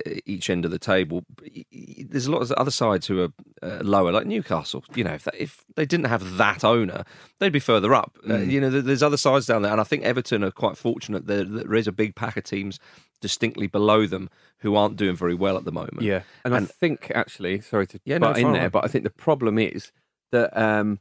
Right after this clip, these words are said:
Speaker 2: I think they almost take that for granted because Everton are, they're too soft, aren't they? They don't seem to sort of work hard enough to be hard to beat.
Speaker 1: Yeah.
Speaker 2: They are not a team that's hard to beat, and that, perhaps that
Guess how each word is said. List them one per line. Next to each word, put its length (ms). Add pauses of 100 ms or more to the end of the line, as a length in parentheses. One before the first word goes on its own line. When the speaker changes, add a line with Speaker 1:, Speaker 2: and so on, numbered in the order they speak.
(300)
Speaker 2:
I 80
think 160
they 60
almost 240
take 180
that 140
for 60
granted 500 (320)
because 220
Everton 360
are, 100 (160)
they're 180
too 300
soft, 440
aren't 160
they? 100
They 140
don't 200
seem 160
to 180 (380)
sort 120
of 140
work 320
hard 220
enough 200
to 80
be 120
hard 400
to 100
beat. 380
Speaker 1:
Yeah. 180
Speaker 2:
They 140
are 60
not 300
a 40
team 260
that's 140
hard 240
to 100
beat, 260
and 120
that, 100 (140)
perhaps 400
that 260